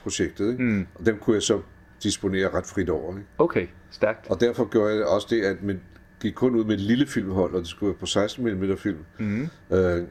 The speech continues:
Speaker 1: som skulle blæses op til femogtredive, altså til biografkopi, fordi femogtredive millimeter film er jo,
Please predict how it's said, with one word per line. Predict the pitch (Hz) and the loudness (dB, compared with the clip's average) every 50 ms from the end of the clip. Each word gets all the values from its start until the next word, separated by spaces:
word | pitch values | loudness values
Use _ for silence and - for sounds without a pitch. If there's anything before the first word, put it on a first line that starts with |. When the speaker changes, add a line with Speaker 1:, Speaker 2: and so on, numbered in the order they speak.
| - - | -12 -12
Speaker 1:
som | - - 92 87 | -8 -6 -6 -6
skulle | - - - 80 | -6 -8 -10 -6
blæses | - 95 87 80 78 82 92 | -2 -2 0 0 -2 -2 0
op | 95 98 95 - | 0 0 -2 -2
til | - 92 | -8 -4
femogtredive, | 95 95 82 90 87 - 87 80 78 85 87 | -4 -4 -4 -4 -6 -2 -2 0 0 0 -2
altså | 80 78 - | -4 -6 -8
til | - 82 - | -10 -6 -4
biografkopi, | 92 80 - 80 78 82 - - 92 - - 90 78 | -4 -4 -2 -2 -4 -4 -4 -8 -10 -8 -8 -10 -8
fordi | 90 90 82 87 82 | -8 -10 -8 -10 -8
femogtredive | 80 - 101 95 95 - 95 87 85 | -4 -4 -4 -2 -2 -2 -2 -2 -2
millimeter | 85 82 80 82 76 78 | -2 -2 -4 -4 -6 -6
film | 76 - 92 78 78 | -10 -10 -8 -8 -6
er | 82 | -4
jo, | 85 85 85 82 | -2 -2 -4 -4